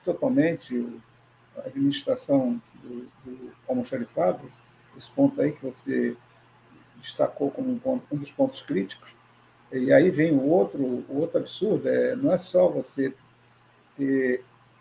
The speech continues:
um almoxarifado mal controlado ou não controlado, é você ter almoxarifado com peças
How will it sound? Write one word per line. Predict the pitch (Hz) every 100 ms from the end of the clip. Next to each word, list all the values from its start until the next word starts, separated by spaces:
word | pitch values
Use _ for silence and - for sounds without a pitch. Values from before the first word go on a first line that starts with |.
| _ _ _ _ -
um |
almoxarifado | 131 131 123 - 139 - 139 135
mal | 131 143
controlado | 147 139 135 127 139 - 269
ou |
não | 269 294
controlado, | - 127 131 131 135 123 - _ _ _ -
é |
você | 151 175 175 190
ter | 190 180 196
almoxarifado | 214 214 185 196 160 - 151 180 196 208 -
com | 202
peças | 190 151 160 180 - 208 -